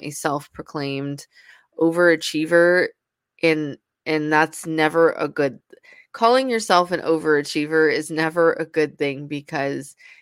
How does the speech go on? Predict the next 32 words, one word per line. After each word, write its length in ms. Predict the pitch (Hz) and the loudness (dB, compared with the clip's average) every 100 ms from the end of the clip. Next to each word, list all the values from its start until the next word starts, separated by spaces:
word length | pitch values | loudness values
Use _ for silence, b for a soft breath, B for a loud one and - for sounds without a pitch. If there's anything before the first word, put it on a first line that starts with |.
| B | B
it's 180 | 170 165 | -10 -2
a 80 | 175 | -2
sure 380 | 165 - 175 170 | 0 4 4 4
sign 560 | - 156 151 165 170 | 4 2 4 0 -2
that 180 | 165 - | -4 -6
you're 420 | - 170 170 180 | -8 -2 2 2
doing 480 | 175 165 156 160 156 | 0 -2 0 -2 -6
too 280 | 156 170 160 | -10 -8 -6
much 360 | 151 147 165 - | -4 -4 -4 -12
and 220 | - 139 147 | -12 -8 -2
not 240 | 147 147 - | -2 -2 -4
asking 520 | 143 143 - 147 143 | -8 -8 -14 -14 -14
for 340 | - 135 135 | -8 -4 -4
enough 420 | - 135 120 135 - | -4 -6 -6 -6 -8
help 380 | - 131 196 - _ b b b b - | -6 -4 -4 -10 _ b b b b -8
or 140 | 165 | -4
not 300 | 156 156 - | -2 -2 -2
delegating 800 | 156 147 147 135 135 135 131 - | -2 0 -2 -4 -6 -6 -8 -10
enough 420 | 143 135 123 - - | -12 -10 -10 -12 -16
things 340 | 107 - - - | -14 -14 -18 -10
out. 400 | - - _ - _ B B B B | -10 -10 _ -20 _ B B B B
And 100 | 170 | 0
that's 300 | 185 180 - | 2 0 -2
for 180 | 170 156 | -2 0
sure, 540 | - 151 143 131 - _ _ - | 2 4 4 0 -4 _ _ -6
uh, 300 | 151 143 131 | -2 -2 -4
my 420 | 147 139 135 131 135 | -6 -4 -2 -4 -4
downfall 680 | 139 123 127 135 127 127 | -2 -2 -4 -4 -2 0
when 120 | 139 - | -4 -10
it 120 | - | -12
comes 460 | - 131 135 135 | -10 -8 -10 -14
to, 580 | - - 127 123 120 - | -10 -8 -6 -6 -6 -8